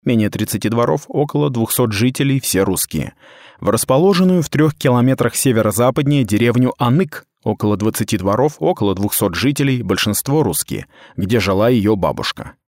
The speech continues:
Из Чульи в Анык, вдоль леса шла крутая дорога, проезжая для телег,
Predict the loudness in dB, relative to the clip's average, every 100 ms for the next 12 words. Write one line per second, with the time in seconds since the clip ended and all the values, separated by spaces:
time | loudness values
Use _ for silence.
0 | -4 -2 0 0 2 4 2 2 2 2
1 | 2 0 -4 -8 -6 0 2 2 2 0
2 | 2 2 2 0 2 2 4 4 2 2
3 | -2 -2 0 2 0 0 0 0 0 0
4 | 0 -4